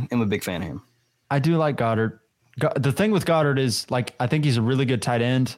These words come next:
Speaker 2: but because of A J Brown and Devonta Smith, he's always gonna be the third, third pass catching option, which is good, but maybe not elite.
Speaker 1: And Jalen Hurts vultures a lot of touchdowns, so there's,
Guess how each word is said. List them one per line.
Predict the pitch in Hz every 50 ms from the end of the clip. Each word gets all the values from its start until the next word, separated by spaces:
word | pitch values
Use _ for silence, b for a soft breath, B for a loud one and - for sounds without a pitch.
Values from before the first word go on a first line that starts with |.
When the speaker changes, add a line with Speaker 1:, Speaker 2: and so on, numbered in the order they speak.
| _ _ -
Speaker 2:
but | 113 120 113 113 -
because | 123 104 - 131 123 120 113 107
of | 113 92 -
A | - 120 120
J | 110 123 113
Brown | 113 113 113 117 117
and | 113 107
Devonta | 98 107 110 107 - 110
Smith, | - 123 117 110 104
he's | - 123 110 -
always | - 117 113 113 117 113
gonna | - 123 117
be | 113
the | 101 104 98
third, | 95 - 120 110 110 113 113 110 107 113 - _ _ _ - - _ _ _ _ _ _ -
third | 120 113 104 -
pass | 113 110 110 101
catching | - 123 113 - 113 110
option, | 107 110 110 - 127 123 120 113 - b b b b b b
which | - 180 170 208
is | 165 110 104
good, | 104 107 160 196 190 143 127 113
but | 104 127 - 226 226 156
maybe | 120 120 117 110
not | 107 104 98
elite. | 95 92 92 87 - - - - - _ _ _ _ _ _ _ _ _ _ _ _ _ _ _ _ _ _ _ _ _ _ _ _ - - -
Speaker 1:
And | 104 101 101
Jalen | 98 98 98 98 98 98
Hurts | 101 104 104 98 - - - - - - _ _ _ _ -
vultures | - 95 95 107 - - 98 92
a | 95
lot | 95 95
of | 95 90
touchdowns, | - 120 113 - - 110 104 101 101 98 -
so | - 101 95 92 92 90 - _ _ _ _ _ _ _ _ _ _ _ _ _ _ _ _ _ _ _ -
there's, | - 123 120 113 104 - - - -